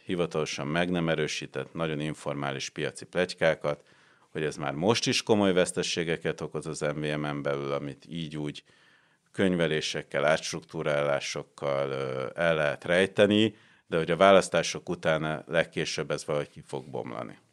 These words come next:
Ez az egyik probléma. És, ö, ezzel ugye az a probléma, hogy az állam ezt nem tudja a végtelenségig foltozni ezeket a lukakat,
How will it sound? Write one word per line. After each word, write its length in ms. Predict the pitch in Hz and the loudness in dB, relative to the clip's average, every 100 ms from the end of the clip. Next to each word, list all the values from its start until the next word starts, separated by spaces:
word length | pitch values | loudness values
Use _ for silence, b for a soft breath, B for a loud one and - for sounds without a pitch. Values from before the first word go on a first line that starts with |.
| _ _ b b b b b b b - | _ _ b b b b b b b 2
Ez 200 | 113 104 | 4 6
az 100 | 95 | 6
egyik 260 | 87 80 | 4 2
probléma. 540 | - 78 73 73 73 - | -4 -4 -2 -4 -4 -4
És, 200 | 90 - | -6 -4
ö, 340 | 104 - 113 107 110 | -4 2 2 2 4
ezzel 240 | 107 117 | 8 8
ugye 160 | 113 127 | 12 10
az 140 | 143 | 12
a 80 | 104 | 8
probléma, 580 | 113 110 110 110 113 107 | 8 6 8 6 8 6
hogy 200 | 104 101 | 6 8
az 260 | 104 95 | 8 8
állam 320 | 101 104 104 | 6 8 6
ezt 160 | 104 - | 4 4
nem 220 | 135 123 | 4 4
tudja 320 | - 92 82 | 4 2 4
a 60 | 82 | 4
végtelenségig 1120 | 80 76 - 80 78 76 - 78 76 76 73 | 2 0 0 2 2 -2 -2 -2 -2 -4 -6
foltozni 640 | - - 80 78 78 73 80 | -10 -2 0 0 -4 -4 -4
ezeket 380 | 76 78 78 78 | -4 -6 -6 -4
a 60 | |
lukakat, 640 | 76 76 87 85 90 87 | -6 -4 -4 2 2 2